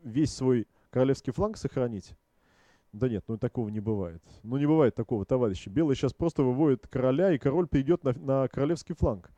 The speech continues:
Ну, король Е три пока можно сыграть. Зачем торопиться? Черные коня же не могут увести. Ну, еще их, вот здесь надо просто постоять, дать возможность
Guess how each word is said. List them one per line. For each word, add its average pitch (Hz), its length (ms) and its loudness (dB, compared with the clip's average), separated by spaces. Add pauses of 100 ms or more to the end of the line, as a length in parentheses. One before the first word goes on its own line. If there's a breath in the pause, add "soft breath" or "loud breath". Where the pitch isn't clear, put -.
(140)
Ну, 208 120 -6
король 240 240 0
Е 190 100 2
три 175 160 -2
пока 127 240 -2
можно 113 240 -6
сыграть. 117 320 -4
Зачем 196 240 -4
торопиться? 170 460 0
Черные 160 280 -2
коня 170 260 2
же 127 80 -8
не 156 40 -4
могут 175 300 0
увести. 113 340 -6 (360 soft breath)
Ну, 254 140 -4
еще 247 360 0
их, - 200 -2 (200)
вот 190 240 0
здесь 202 180 0
надо 190 180 4
просто 175 360 4
постоять, 165 540 2
дать 143 280 0
возможность 143 580 -2